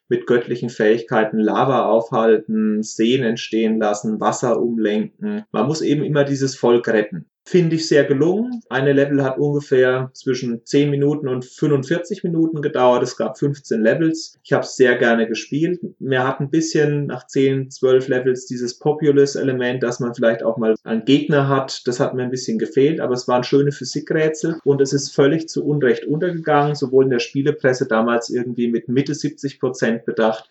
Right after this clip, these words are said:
oder eben auch komplett ignoriert, was aber wahrscheinlich daran liegt, dass es die Käufer ignoriert haben, dass Uplay zu der Zeit mit Always-On-Funktionen und mit dem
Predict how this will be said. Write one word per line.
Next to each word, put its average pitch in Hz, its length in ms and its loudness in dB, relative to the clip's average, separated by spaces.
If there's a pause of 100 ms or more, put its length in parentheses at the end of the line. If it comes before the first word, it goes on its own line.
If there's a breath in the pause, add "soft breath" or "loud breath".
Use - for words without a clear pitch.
oder 131 280 6
eben 117 240 4
auch 98 280 -4
komplett 110 440 0
ignoriert, 113 600 2 (100)
was 127 240 0
aber 139 180 0
wahrscheinlich 123 500 -2
daran 135 360 2
liegt, - 440 -4
dass 117 140 -4
es - 120 -18
die - 100 -10
Käufer 113 340 0
ignoriert 104 480 -4
haben, 113 360 -6 (160)
dass 135 280 0
Uplay 139 360 2
zu 135 120 2
der 120 200 2
Zeit 117 400 2
mit 120 180 0
Always-On-Funktionen 127 1700 0 (160)
und 110 420 -2
mit 107 480 -4
dem 104 600 -2